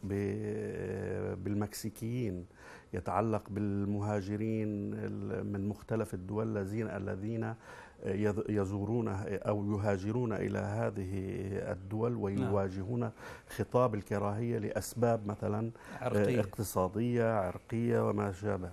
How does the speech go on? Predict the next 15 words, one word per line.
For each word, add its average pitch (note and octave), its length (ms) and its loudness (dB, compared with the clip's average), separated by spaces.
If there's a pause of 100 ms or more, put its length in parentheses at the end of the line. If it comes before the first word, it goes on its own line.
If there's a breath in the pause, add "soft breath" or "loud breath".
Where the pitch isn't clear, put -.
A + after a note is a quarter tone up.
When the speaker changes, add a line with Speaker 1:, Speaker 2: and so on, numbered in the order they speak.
(100)
Speaker 1:
اليهود، G#2+ 580 0 (280)
آه، G2+ 540 0 (420 loud breath)
تحدث، G#2+ 720 0
يعني G2 600 0
أنا G#2+ 240 2
كنت، A2+ 420 -2 (100)
آه، G2 580 0 (360)
بالأمس G#2 960 -2
أسأل G#2+ 420 2
نفسي، G#2 560 -2 (500 loud breath)
آه، G2+ 500 0
سؤالا، G#2+ 1000 4
آه، G2 500 -2
مهم. G#2+ 420 0
إيباك A#2 420 2